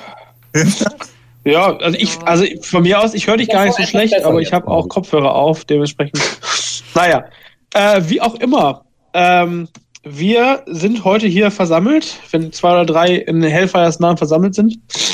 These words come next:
Speaker 2: Ähm,
Speaker 3: <laughs>
Speaker 2: sind
Speaker 3: Ach so,
Speaker 2: Karoshi,
Speaker 3: ja.
Speaker 2: sind Senior Karoshi. Ja, es tut mir leid, ich bin verschnupft. Man hört es
Speaker 3: So
Speaker 2: immer wieder.
Speaker 3: süß.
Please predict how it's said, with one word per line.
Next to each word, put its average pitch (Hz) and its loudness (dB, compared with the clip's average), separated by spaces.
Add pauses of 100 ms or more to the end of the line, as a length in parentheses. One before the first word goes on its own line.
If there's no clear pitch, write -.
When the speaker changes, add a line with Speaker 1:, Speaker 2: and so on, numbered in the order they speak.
(220)
Speaker 2:
Ähm, 160 2
Speaker 3:
<laughs> - -14
Speaker 2:
sind 165 -2
Speaker 3:
Ach - -2
so, - -10
Speaker 2:
Karoshi, 202 2
Speaker 3:
ja. 165 -2
Speaker 2:
sind 190 -2 (180)
Senior 190 0
Karoshi. 190 0
Ja, 190 4
es 214 -2
tut 240 -2
mir 214 2
leid, 185 4
ich - -6
bin 208 2
verschnupft. 202 -2 (380)
Man 190 2
hört 220 2
es 233 0
Speaker 3:
So - 0
Speaker 2:
immer 226 2
wieder. 220 0 (800)
Speaker 3:
süß. 190 0